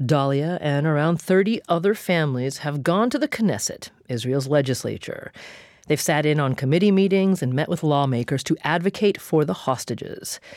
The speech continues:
They've shared their stories to try to push lawmakers to do something,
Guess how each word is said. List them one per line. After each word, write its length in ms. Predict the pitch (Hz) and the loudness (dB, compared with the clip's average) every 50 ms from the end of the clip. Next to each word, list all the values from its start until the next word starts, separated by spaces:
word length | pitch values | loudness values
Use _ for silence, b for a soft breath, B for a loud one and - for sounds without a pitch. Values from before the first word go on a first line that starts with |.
| B B B B B B | B B B B B B
They've 120 | - 110 - | -10 -8 -8
shared 320 | - - 131 135 147 143 | -4 0 0 0 2 2
their 120 | 170 175 | 2 0
stories 640 | 160 - - - 214 214 190 131 104 - - - - - | 0 2 2 4 6 6 6 4 2 -2 -10 -14 -14 -8
to 120 | - 139 | -6 -6
try 220 | - - 143 120 | -4 -2 -2 0
to 100 | 123 131 | 0 0
push 260 | 131 - 165 165 - - | 0 0 0 -2 0 0
lawmakers 560 | 170 160 156 156 151 143 143 - 160 147 - | 0 2 2 2 2 2 2 2 0 0 0
to 120 | - - 165 | 0 -2 -2
do 540 | 131 110 - - 156 160 165 170 175 160 - | -2 -2 -2 2 4 4 4 4 2 0 -4
something, 600 | - - 131 117 120 - - 107 - - - | -6 -6 -4 -4 -4 -4 -8 -10 -10 -10 -14